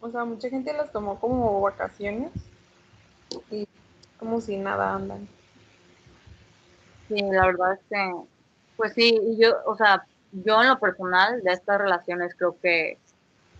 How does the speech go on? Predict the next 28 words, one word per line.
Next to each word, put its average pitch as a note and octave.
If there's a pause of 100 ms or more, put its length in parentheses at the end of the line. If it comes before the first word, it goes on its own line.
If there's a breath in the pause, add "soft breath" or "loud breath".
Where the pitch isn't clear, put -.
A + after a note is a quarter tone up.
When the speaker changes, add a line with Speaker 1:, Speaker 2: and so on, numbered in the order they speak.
(380)
Speaker 2:
pues, G#3+
como G#3
que G3+
aprendes G3+
a, E3+ (1120)
a G3
qué G#3
ha-, G#3+
o G#3
sea, A3+
a-, - (140)
como A3
dijiste, A3
o F3
sea, F#3
creo G3+
que A#3+
es A#3
una A3
serie G3
y, E3+
y D#3+ (100)
como D#3+
que D#3+
no E3
te, F3 (540)
o F#3
sea, G3